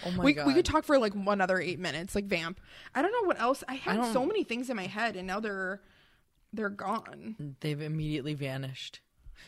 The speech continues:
Speaker 2: All I have down is the railroad
Speaker 1: Do you have any
Speaker 2: museum.
Speaker 1: pizza puns?
Speaker 2: What?
Speaker 1: Pizza puns.
Speaker 2: No, do you? <laughs>
Speaker 1: Okay, maybe puns isn't the right word. Just kind of, like, a clever, um, sentence.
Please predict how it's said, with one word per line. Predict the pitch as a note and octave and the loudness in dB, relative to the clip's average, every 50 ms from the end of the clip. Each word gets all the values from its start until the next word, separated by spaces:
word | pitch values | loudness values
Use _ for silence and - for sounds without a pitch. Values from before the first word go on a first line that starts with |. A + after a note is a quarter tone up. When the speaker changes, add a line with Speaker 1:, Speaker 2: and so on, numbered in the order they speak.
| - - - - | -20 -20 -14 -8
Speaker 2:
All | - G#3+ A#3+ | -4 -2 0
I | B3+ C4+ | 0 0
have | C4+ A#3 G#3 | -2 -2 -2
down | G#3+ G3 G#3 G#3+ | -2 0 2 2
is | G3 G3 | 2 2
the | - F3 | 0 -2
railroad | C3+ D3 D#3 G3 A3 G3+ | -2 0 2 2 2 2
Speaker 1:
Do | G3 | 2
you | G3+ | 2
have | G#3 | 4
any | A#3 A#3+ G3+ | 4 2 2
Speaker 2:
museum. | C#3+ F#3+ D3+ C#3+ | 0 -2 -2 -2
Speaker 1:
pizza | C#3 D#3+ G3+ - | 0 0 -2 -2
puns? | - - F3+ F#3 F#3+ G3 F#3+ - - - _ _ _ _ _ _ _ _ _ - - _ _ _ | -2 -2 -2 -2 -2 -4 -6 -8 -14 -18 _ _ _ _ _ _ _ _ _ -20 -20 _ _ _
Speaker 2:
What? | - - B3+ F#4 - - - _ _ _ _ _ _ _ _ _ _ _ - | -10 -4 -4 -4 -4 -6 -14 _ _ _ _ _ _ _ _ _ _ _ -18
Speaker 1:
Pizza | - - F3+ F3+ D3 - - D3 C3 C3 C3 - _ _ _ | -12 -8 -6 -6 -6 -6 -4 -4 -4 -4 -4 -10 _ _ _
puns. | - - - C3+ A2+ F#2 F#2+ F2 B2+ C3+ - - - - - | -16 -10 -8 -8 -8 -8 -10 -12 -14 -14 -14 -16 -18 -14 -6
Speaker 2:
No, | - G#3 F3+ E3 G3+ A3+ | -4 -4 -2 0 0 -2
do | G3 - | -2 -2
you? | - E2+ E3+ B3+ E4+ F#4 - _ - _ _ - | -4 -2 -2 -2 -2 -4 -8 _ -20 _ _ -4
<laughs> | A3+ G#3+ - - - - - - - - - B3+ - - - - - - A3+ - | -2 -2 -2 -2 -4 -8 -16 -16 -8 -6 -6 -6 -2 -2 -2 -2 -2 -4 -6 -2
Speaker 1:
Okay, | - A#3+ A#3 A3+ | 2 6 6 6
maybe | G#3 G3+ G#3+ A3 C4 C4+ | 8 6 4 4 4 2
puns | A#3+ - G3+ F3+ F3 E3+ | 2 2 2 2 4 4
isn't | F3+ F3 E3+ F3+ F3 | 2 2 2 0 0
the | D3+ E3+ | 0 0
right | D3 D3 C#3 A2 | 0 2 0 0
word. | F2 G2 F#2+ E2 D2 C2 - D3 - - - - - - - | -2 -4 -4 -4 -6 -8 -10 -12 -16 -16 -18 -20 -20 -14 -6
Just | - G#3+ F#3 | -6 -4 -4
kind | - A#3 A#3 A3+ | 0 2 2 2
of, | A3+ G#3+ | 2 2
like, | G#3+ A3 G#3 G3+ | 2 2 2 2
a | D#3 F#3 F#3 | 2 0 0
clever, | - - G3 F3 E3+ D#3 E3+ F3 F3 E3+ E3 E3 D#3+ D#3+ D#3 C#3+ - - | 0 2 4 4 4 4 4 2 4 4 4 4 4 2 2 0 -2 -2
um, | C#3 D3 B2 A2+ F#2+ D#2+ D2+ D2+ C#2 D2+ F#2 - C#3+ - _ _ _ _ _ _ _ _ - - - - - - _ - _ - _ _ _ _ | -4 -2 -2 -2 -4 -6 -8 -10 -12 -10 -10 -10 -12 -14 _ _ _ _ _ _ _ _ -8 -8 -8 -8 -16 -20 _ -20 _ -20 _ _ _ _
sentence. | - - - D3+ D3+ - - - - - C#3 - - | -14 -6 -4 -4 -4 -4 -8 -12 -12 -16 -16 -18 -20